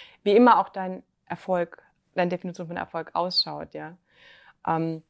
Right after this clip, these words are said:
denn was wir auch oft, oft hören, "Ah, ich weiß nicht, ob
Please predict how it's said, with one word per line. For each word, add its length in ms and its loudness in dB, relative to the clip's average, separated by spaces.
denn 260 2
was 160 0
wir 140 4
auch 100 6
oft, 240 -2
oft 240 -8
hören, 440 -2
"Ah, 120 -10
ich 120 -16
weiß 220 -4
nicht, 160 -8
ob 100 -8